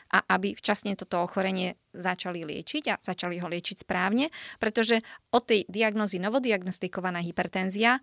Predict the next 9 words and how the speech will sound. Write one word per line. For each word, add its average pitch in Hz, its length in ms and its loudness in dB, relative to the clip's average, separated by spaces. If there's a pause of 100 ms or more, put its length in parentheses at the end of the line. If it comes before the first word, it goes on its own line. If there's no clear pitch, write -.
(260)
chceme, 247 340 4
aby 196 220 2
š-, - 180 2
išli 214 320 0
ku 202 160 0
diagnóze 202 720 2 (240)
dobre 202 320 4
kontrolovaná 175 640 -4
hypertenzia. 165 640 -10